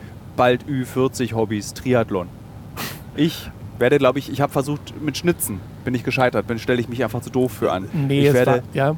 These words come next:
Speaker 1: ich werde wahrscheinlich irgendwann, also ich glaub, ich hab so ein bisschen den Impuls gerade in mir drin, ob ich vielleicht doch Flaschenschiffe ziehen sollte.
Speaker 2: Das wäre, ne, glaub ich, eine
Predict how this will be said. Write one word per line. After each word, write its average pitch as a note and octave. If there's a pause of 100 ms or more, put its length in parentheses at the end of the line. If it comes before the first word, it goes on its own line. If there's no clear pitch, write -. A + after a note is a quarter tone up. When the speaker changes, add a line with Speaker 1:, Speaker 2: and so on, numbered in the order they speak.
(160)
Speaker 1:
ich A#2
werde C3
wahrscheinlich C3+
irgendwann, C#3
also B2+
ich A#2
glaub, C3
ich C3
hab C3+
so C#3
ein B2
bisschen E3+
den D3+
Impuls C#3+
gerade D3
in C#3+
mir C#3+
drin, C#3
ob C3
ich B2+
vielleicht C3
doch E3+
Flaschenschiffe A2
ziehen G#2
sollte. F#2+ (1040)
Speaker 2:
Das C#3
wäre, C#3
ne, F#3
glaub E3+
ich, E3
eine E3